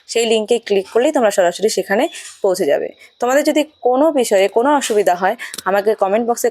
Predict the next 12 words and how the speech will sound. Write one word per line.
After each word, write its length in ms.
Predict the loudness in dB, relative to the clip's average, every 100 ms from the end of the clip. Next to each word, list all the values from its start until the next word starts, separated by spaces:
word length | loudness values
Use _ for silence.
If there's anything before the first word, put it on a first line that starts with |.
| -2
কমেন্ট 220 | -2 -2
করে 140 | 0 0
জানাতে 240 | 0 0 -2
পারো, 140 | 0 -2 -4 -16 _
আমি 160 | -4 0
তোমাদের 300 | 2 2 2 -2
তা 60 | -2
নিয়ে 180 | 0 0 0
ভিডিও 180 | 0 0
করে 120 | 0 -2
দেবো। 140 | -4 -6 -12 -20 -10
তোমরা 200 | -2 0